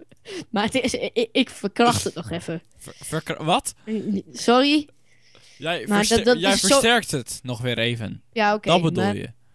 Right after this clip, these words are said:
Speaker 1: eh, maar het heet wel ontkrachten. Dan is het toch ontsterken?
Speaker 2: Nee.
Speaker 1: Ja, denk daar maar eens over na, hè?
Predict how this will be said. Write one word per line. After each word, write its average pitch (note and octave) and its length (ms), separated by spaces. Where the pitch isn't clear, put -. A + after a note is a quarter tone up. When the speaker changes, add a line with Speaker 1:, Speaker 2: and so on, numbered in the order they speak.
Speaker 1:
eh, - 200
maar G3 160
het G3 120
heet A3 200
wel A#3+ 160
ontkrachten. G#3+ 800
Dan F#3+ 160
is G#3+ 100
het G#3 100
toch G3+ 180
ontsterken? A3 800
Speaker 2:
Nee. B2 140
Speaker 1:
Ja, G3+ 160
denk A#3+ 180
daar B3+ 160
maar F#4 100
eens D4 140
over A#3 220
na, G#3+ 320
hè? B3 280